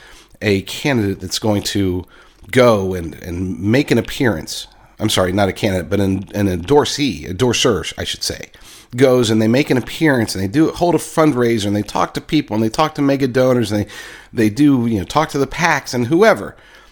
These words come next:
You know, that's where you can have benefit from endorsements. But just throw a slap in the name, "Oh, you know, I'm Trump endorsed."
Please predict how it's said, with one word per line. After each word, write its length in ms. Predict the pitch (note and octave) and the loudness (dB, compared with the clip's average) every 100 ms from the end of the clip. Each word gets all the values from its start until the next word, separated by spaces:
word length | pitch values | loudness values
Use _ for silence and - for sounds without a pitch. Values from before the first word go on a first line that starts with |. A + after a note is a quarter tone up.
| - | -4
You 100 | A#2 | -2
know, 60 | |
that's 360 | G2+ D#3+ F#3 - | 4 4 2 0
where 120 | C#3+ | 2
you 180 | C3 B2+ | 2 0
can 120 | A#2 | -4
have 520 | A#2 B2+ A2+ G2+ - | 0 2 2 0 -8
benefit 340 | - G#3 E3 F#2 | -2 -2 -2 -4
from 140 | G2 | 0
endorsements. 480 | G#2 A2 A2+ A2 G#2 | 2 2 0 -2 -8
But 160 | - C#3 | -8 -6
just 280 | A3+ - | -6 -6
throw 200 | - D3 | -2 0
a 40 | B2+ | 0
slap 260 | - D3+ | 2 0
in 80 | A2+ | 2
the 40 | A#2+ | 2
name, 140 | B2+ | 2
"Oh, 160 | G#3 E3 | 2 2
you 140 | C#3+ | 4
know, 120 | A#2+ | 4
I'm 120 | C#3 | 2
Trump 200 | C#3 D#3+ | 0 -2
endorsed." 400 | D3+ C3 C3 - | -2 -2 -2 -4